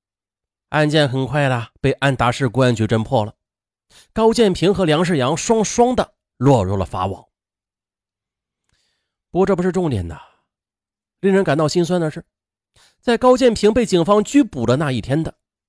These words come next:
高建平远在重庆的老父亲揣着两万元的学费，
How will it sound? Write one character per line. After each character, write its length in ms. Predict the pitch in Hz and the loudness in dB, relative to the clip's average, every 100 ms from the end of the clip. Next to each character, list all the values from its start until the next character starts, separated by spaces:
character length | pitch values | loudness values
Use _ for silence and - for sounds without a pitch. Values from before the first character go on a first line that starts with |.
| _ | _
高 200 | - 139 | -2 0
建 160 | 143 127 | 0 -2
平 400 | 113 107 180 190 _ | -4 -4 -2 -6 _
远 140 | 123 | 0
在 80 | 147 | 0
重 320 | - - 135 | -2 -6 -6
庆 180 | 180 226 | -2 -2
的 100 | 147 | 0
老 260 | 107 113 170 | 0 2 0
父 260 | 262 285 | 2 2
亲 240 | 180 139 - _ _ | 2 -4 -8 _ _
揣 200 | - - | -6 -2
着 80 | 190 | 0
两 220 | 127 113 147 | 0 0 2
万 120 | 160 | 0
元 100 | 131 | 0
的 60 | |
学 220 | 170 101 127 | -2 -2 -2
费， 160 | 220 | -2